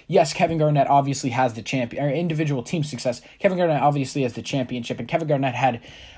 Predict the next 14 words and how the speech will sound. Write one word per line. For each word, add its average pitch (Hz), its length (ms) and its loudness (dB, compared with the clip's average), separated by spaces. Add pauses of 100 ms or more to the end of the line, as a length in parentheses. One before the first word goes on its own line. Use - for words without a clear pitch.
a 131 80 0
season 139 400 -2
where 123 120 2
he 117 120 -4
damn 147 320 2
near 139 180 2
made 120 400 0 (140)
the 120 160 -6
finals. 117 440 -2
He 123 80 -4
was 117 100 -6
pretty 147 200 2
close, 117 380 -2
but 135 320 0